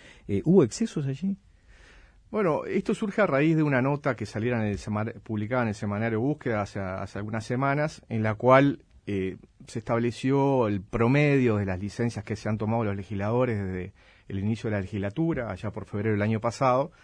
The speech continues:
Speaker 2: El semanario Búsqueda dice que en promedio fueron unas, unos treinta y seis días por legislador, y se dio el caso de legisladores, bueno, que tuvieron, eh, que tomaron,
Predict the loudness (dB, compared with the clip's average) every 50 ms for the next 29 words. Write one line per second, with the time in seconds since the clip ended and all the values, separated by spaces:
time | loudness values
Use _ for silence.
0 | -20 -20 -20 -20 -20 -20 -20 _ -14 -12 -4 0 4 6 8 8 8 6 6 6
1 | 8 8 8 8 6 4 2 0 2 4 6 6 8 8 6 6 6 4 4 4
2 | 4 6 6 4 4 4 4 4 2 0 0 0 0 0 2 2 0 0 -2 -4
3 | -4 -4 -2 -2 0 0 0 0 -2 -2 -2 -2 0 2 4 4 2 2 0 -4
4 | -6 -6 -4 -6 -4 -2 0 2 2 4 4 4 4 4 2 -2 -6 -14 _ -20
5 | -20 -20 -20 _ _ _ -4 -2 -2 -2 -2 0 0 2 2 2 2 2 2 2
6 | 2 2 0 0 2 2 4 4 4 2 2 0 -2 -2 -4 -4 -2 0 2 2
7 | 2 2 2 0 0 0 0 -2 -2 -4 -4 -2 0 0 2 2 0 0 -2 -4
8 | -8 -14 -18 -20 -20 -18 -18 -16 -14 -12 -10 -6 -2 0 0 0 2 0 0 -2
9 | -2 -4 -8 -10